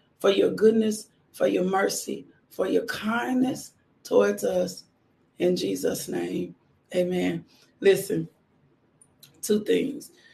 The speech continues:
Whew. Two things. If the Lord places it on your heart to partner with this ministry, to sow,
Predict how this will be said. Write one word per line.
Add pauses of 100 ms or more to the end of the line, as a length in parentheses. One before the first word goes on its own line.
(480)
Whew. (1160)
Two
things. (1040)
If
the
Lord
places
it
on
your
heart
to
partner
with
this
ministry,
to
sow,